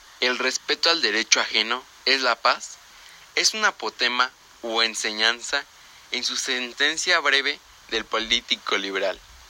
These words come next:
Benito Juárez, expresando en su manifiesto a la nación mexicana el quince de julio de mil ochocientos sesenta y siete, con la cual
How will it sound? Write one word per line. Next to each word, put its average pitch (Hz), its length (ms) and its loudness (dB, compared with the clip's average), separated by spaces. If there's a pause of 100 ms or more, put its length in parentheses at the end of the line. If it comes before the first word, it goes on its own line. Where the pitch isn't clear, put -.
Benito 107 480 -4
Juárez, - 360 -10 (420)
expresando 117 840 -2 (680)
en 120 160 -4
su 123 80 -6
manifiesto 123 800 -2
a 117 120 0
la 120 120 0
nación 120 400 -2
mexicana 117 680 -4 (200)
el 127 180 0
quince 185 400 -6
de 170 120 -2
julio 131 380 -4 (320)
de 120 140 -2
mil 151 260 -2
ochocientos 131 600 -2
sesenta 98 420 -8
y - 40 -6
siete, 120 380 -2 (640)
con 123 160 -2
la 120 120 2
cual 170 360 0